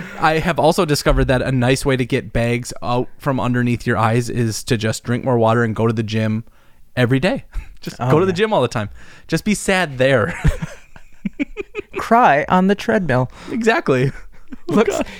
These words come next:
Speaker 2: you're sweating, <laughs> so it just blends right in. <laughs>
Speaker 1: But also, can, can, if you're, if you're a cisgendered man,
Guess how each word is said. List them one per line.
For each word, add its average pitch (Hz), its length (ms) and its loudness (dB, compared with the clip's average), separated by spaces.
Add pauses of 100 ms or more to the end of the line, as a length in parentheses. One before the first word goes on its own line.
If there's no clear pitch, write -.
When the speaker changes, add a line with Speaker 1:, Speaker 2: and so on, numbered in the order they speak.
Speaker 2:
you're - 80 0
sweating, 165 540 0
<laughs> - 40 -14
so - 180 -4
it - 120 -6
just - 260 -12 (220)
blends - 280 0
right - 220 4 (480)
in. 226 540 -2 (100)
<laughs> - 0 - (1120)
Speaker 1:
But 151 220 2
also, 175 500 2 (140)
can, 240 200 2
can, - 260 -2 (960)
if - 120 -10
you're, 349 240 4
if - 160 2
you're 233 120 4
a 220 40 4
cisgendered 107 540 -2
man, 95 380 -6